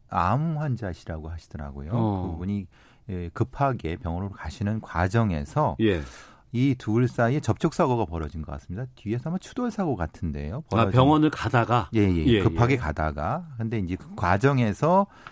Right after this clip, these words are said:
Speaker 1: 사건이, 그러니까 저 추돌이 벌어지니까,
Speaker 2: 음.
Speaker 1: 어, 당사자들이 내려갔고 시비가 붙는 과정에서 벌어진 일이고
Speaker 2: 예.
Speaker 1: 이때 이제, 아,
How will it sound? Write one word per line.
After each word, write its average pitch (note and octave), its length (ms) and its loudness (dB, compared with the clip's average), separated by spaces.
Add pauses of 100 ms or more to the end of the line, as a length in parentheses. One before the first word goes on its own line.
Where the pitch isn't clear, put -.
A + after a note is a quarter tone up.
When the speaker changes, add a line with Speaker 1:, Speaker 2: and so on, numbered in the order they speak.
(120)
Speaker 1:
사건이, D3+ 360 0
그러니까 - 460 -4
저 F#2+ 160 -2
추돌이 C3+ 360 0
벌어지니까, G#2 1040 0
Speaker 2:
음. F2 300 -4 (140)
Speaker 1:
어, F#2 320 0 (100)
당사자들이 G2 520 -2
내려갔고 F2 640 -4
시비가 A#2+ 340 -6
붙는 G2+ 340 -6
과정에서 G2+ 920 0
벌어진 F2+ 480 0
일이고 F#2+ 720 0
Speaker 2:
예. G2+ 160 2
Speaker 1:
이때 E3+ 260 4
이제, F#2+ 440 2 (420)
아, E2 440 -2